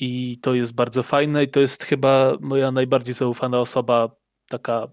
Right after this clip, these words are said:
mm, z moich bliskich znajomych. To jest moim zdaniem bardzo baza, jeśli masz kogoś takiego w pracy.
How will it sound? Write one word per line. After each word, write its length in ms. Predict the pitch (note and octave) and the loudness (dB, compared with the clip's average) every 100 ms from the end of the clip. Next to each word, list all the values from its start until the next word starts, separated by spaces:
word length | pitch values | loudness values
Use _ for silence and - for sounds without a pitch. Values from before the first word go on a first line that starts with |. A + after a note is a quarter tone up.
| - | -16
mm, 460 | - - - - - | -20 -20 -20 -20 -16
z 140 | - | -10
moich 220 | B2 A#2+ | -6 -6
bliskich 400 | A#2+ A#2+ - A#2+ | -6 -8 -6 -6
znajomych. 380 | C3+ A#2 G#2+ A2 | -4 -4 -4 -8
To 120 | - | -6
jest 340 | B2+ - - D3 | -4 -4 -6 -4
moim 580 | D3 D3 D3 D3 D3 C3+ | -2 -2 -2 -4 -6 -4
zdaniem 520 | B2 B2 B2+ B2+ B2+ - - - - - _ C3 | -2 -2 -2 -6 -8 -14 -20 -20 -20 -20 _ -2
bardzo 340 | B2+ A#2+ B2 | 0 2 0
baza, 540 | A2+ B2+ B2+ B2 B2 - | 2 2 4 2 2 -2
jeśli 320 | B2 - C3 | -8 -6 -2
masz 220 | B2+ - | -2 0
kogoś 320 | C#3 C3 B2 | -2 -2 -2
takiego 360 | - - A#2+ A#2+ | -4 -8 -6 -6
w 60 | |
pracy. 340 | - G2+ - | -8 -10 -10